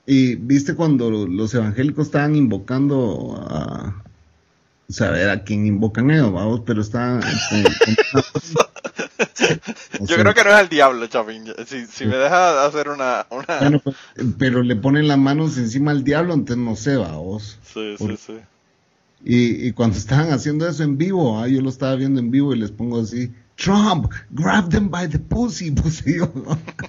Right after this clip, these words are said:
Speaker 2: <laughs> Bendito. Bendito. Ya, ya él no lo, no lo dejan agarrar a nadie por la, por la vagina.
Speaker 1: ¿No te
Speaker 2: Por la
Speaker 1: imaginas?
Speaker 2: J J.
Speaker 1: Eh, no te imaginas la cantidad de likes que tuve yo ahí con, con ese
Speaker 2: Sabrá-,
Speaker 1: comment.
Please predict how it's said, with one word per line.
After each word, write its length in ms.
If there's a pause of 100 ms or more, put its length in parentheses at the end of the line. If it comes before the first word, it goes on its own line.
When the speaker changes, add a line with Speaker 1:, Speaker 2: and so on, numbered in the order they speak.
(160)
Speaker 2:
<laughs> 500
Bendito. 680 (720)
Bendito. 580
Ya, 320
ya 180
él 80
no 120
lo, 140
no 140
lo 100
dejan 300
agarrar 320
a 40
nadie 200
por 140
la, 260 (100)
por 100
la 100
vagina. 420 (340)
Speaker 1:
¿No 140
te 160 (140)
Speaker 2:
Por 120
la 80
Speaker 1:
imaginas? 160 (120)
Speaker 2:
J 280
J. 240 (400)
Speaker 1:
Eh, 240
no 220
te 100
imaginas 440
la 160
cantidad 440
de 80
likes 400
que 100
tuve 380
yo 100
ahí 280
con, 260
con 220
ese 80
Speaker 2:
Sabrá-, 420
Speaker 1:
comment. 40